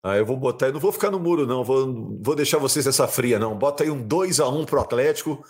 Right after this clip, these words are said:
O Democrata chega vivo aí na última rodada, vai dar aquele sanguinho, aquele gás.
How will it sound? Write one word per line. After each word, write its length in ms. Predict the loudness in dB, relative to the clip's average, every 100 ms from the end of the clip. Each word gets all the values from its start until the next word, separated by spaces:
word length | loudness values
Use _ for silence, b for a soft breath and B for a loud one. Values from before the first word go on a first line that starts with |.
| B B B B
O 60 | -6
Democrata 600 | -2 0 0 0 0 0
chega 340 | 0 0 2
vivo 400 | 0 0 -2 2
aí 60 | 2
na 80 | 2
última 260 | -2 -4
rodada, 600 | 0 0 0 0 0 0
vai 160 | 0 0
dar 120 | 0
aquele 260 | -2 -2 0
sanguinho, 640 | 2 2 0 -2 0 0
aquele 280 | -2 -2 -2
gás. 680 | 0 0 0 0 0 -2 B